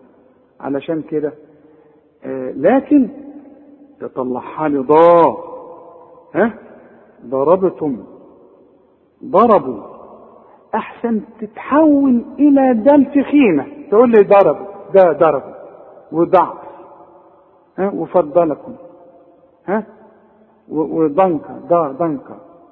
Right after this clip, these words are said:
والضلالة، شوف بالك؟ وضريع، ضا، ضريع، أبدا، ضا، شوف بالك؟ ضربتم، ضربوا، ضعف،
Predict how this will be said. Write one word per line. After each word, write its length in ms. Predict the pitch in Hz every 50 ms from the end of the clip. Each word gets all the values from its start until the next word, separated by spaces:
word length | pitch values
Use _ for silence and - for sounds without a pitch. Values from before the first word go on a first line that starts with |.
| -
والضلالة، 640 | - 151 143 135 135 160 160 160 165 165 151 135 120 - - - - - - - _ _ _ -
شوف 140 | 160 151 143
بالك؟ 240 | 156 196 208 190 - - - - _ _ _ _ _ _ _ _ _ _ - -
وضريع، 640 | 147 156 147 139 139 156 165 165 160 165 160 147 - - - -
ضا، 200 | 160 160 156 143
ضريع، 300 | - - - 139 156 160 - -
أبدا، 600 | 127 147 147 165 151 135 139 123 117 117 113 113 110
ضا، 580 | 135 143 147 147 147 139 127 120 - - - - - - - - - - - - _ - -
شوف 180 | 139 131 139
بالك؟ 340 | 127 131 180 214 233 220 - - - - - - - - - _ -
ضربتم، 800 | - 143 143 147 175 220 214 208 - - 170 156 139 113 98 - - - - - - - - - _ _ _ _ _ -
ضربوا، 580 | 135 143 214 254 - 220 185 143 139 131 110 - - - - - - - - - - - - 143
ضعف، 320 | 139 - - 214 151 -